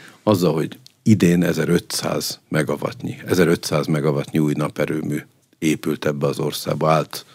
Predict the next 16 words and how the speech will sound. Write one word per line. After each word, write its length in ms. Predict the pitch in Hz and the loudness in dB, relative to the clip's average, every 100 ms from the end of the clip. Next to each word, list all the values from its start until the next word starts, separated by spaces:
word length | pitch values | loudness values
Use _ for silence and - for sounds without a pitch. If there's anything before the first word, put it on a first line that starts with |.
| _ | _
ö, 180 | - 78 69 | -2 -2 -2
működésbe. 720 | 80 73 - 71 - - - | -6 -4 -4 -4 -6 -6 2
Összességében 1000 | 127 117 104 - 87 101 113 113 117 113 - - - - _ | 2 4 2 2 2 4 4 4 0 -2 -12 -18 -18 -20 _
most 140 | - | 4
ott 180 | 104 - | 4 4
tartunk, 380 | 87 85 85 78 | 0 2 0 0
hogy 180 | 82 - | -4 0
ötezer-ötszáz 1000 | - - 87 76 73 76 - - 73 - | 2 4 2 0 -2 -4 -2 -2 -2 -4
megawattnyi 800 | - 78 78 78 78 - 82 78 - - _ _ | -4 -2 -2 -2 -4 -4 -6 -8 -10 -20 _ _
napelem 520 | 92 - 73 76 76 | 0 2 0 0 -2
már 220 | 76 76 | -2 -4
fent 340 | - 76 - | -8 -8 -8
van. 260 | - 82 - - _ | -6 -8 -8 -16 _
Ebből 240 | - 85 87 | -6 0 2
kétezer-kétszáz 1000 | - 95 80 76 73 - 80 - 76 73 | 4 2 2 -4 -4 -2 -4 -2 -4 -4
megawatt 640 | 76 71 69 - - - | -4 -4 -4 -6 -8 -18